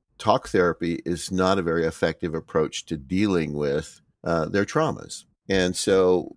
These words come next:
you know, people get really frustrated and they go to therapy after therapy after therapy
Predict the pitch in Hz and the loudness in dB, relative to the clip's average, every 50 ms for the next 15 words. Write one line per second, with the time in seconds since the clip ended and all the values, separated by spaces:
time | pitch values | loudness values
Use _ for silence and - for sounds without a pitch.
0 | _ _ 101 98 90 87 82 - 113 92 85 95 90 80 95 90 - - - 90 | _ _ -2 0 0 0 0 -2 -2 -2 0 -2 0 2 2 2 2 0 -2 0
1 | 87 85 82 - - 113 131 127 - - 92 85 85 80 82 76 85 76 82 85 | 0 0 -2 0 2 2 2 2 0 0 0 0 0 0 0 -2 -2 0 0 0
2 | 76 90 90 82 82 82 - - 87 85 90 90 87 - - 90 85 76 69 - | 2 2 2 2 0 -4 0 0 2 4 4 2 0 -2 0 2 2 2 2 0
3 | - - - - 82 85 87 85 - - 78 78 - 71 - 76 78 - - 90 | -6 -12 -4 0 2 2 2 2 0 -2 -2 -2 -2 -2 -6 -8 -8 0 2 2
4 | 90 98 107 - - - 73 76 80 80 | 4 4 2 -2 -4 -4 -2 -2 -2 -4